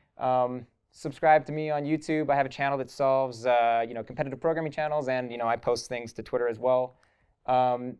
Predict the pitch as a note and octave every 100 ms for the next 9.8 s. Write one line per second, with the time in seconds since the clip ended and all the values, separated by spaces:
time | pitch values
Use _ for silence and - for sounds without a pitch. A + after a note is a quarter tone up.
0 | - D3+ E3+ G#3 G3 G3 F3 E3+ D#3 D3
1 | C#3+ - D#3 E3+ F#3+ D#3+ C#3 C#3+ C#3+ -
2 | B2 E3+ F#3+ D3 C3 A#2 B2 B2+ B2 -
3 | A#2+ A#2 A#2 A#2+ A#2+ D#3 D3 D3 D3 C3
4 | - F3+ F3 E3+ - _ _ _ _ _
5 | F3+ G3 F#3 F#3+ E3+ E3+ D3+ - E3 D#3+
6 | - D3 D3 D3 C3 B2 A2+ C#3 D3 -
7 | C#3 C3+ C#3 B2+ B2 B2 A#2+ C3 B2 A#2+
8 | C3 B2 C3 B2 A#2 G#2+ - C3 C3 B2+
9 | B2+ B2 A#2+ - B2 B2 B2 B2